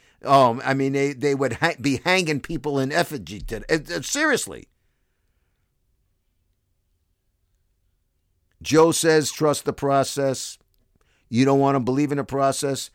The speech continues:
that's on you. But the process worked yesterday, and everybody was all happy, all happy as a lark. Larks. Twenty-seven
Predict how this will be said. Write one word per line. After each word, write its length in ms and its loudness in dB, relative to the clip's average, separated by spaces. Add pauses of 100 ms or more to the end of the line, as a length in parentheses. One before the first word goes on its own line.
(180)
that's 440 0
on 300 -2
you. 300 -8 (1160)
But 200 -2
the 80 -6
process 600 4
worked 360 2
yesterday, 640 0 (260)
and 180 -2
everybody 640 0
was 380 -8 (760)
all 840 8 (640)
happy, 500 4 (360)
all 440 6
happy 420 6
as 160 4
a 60 6
lark. 500 2 (600)
Larks. 540 0 (1400)
Twenty-seven 1000 2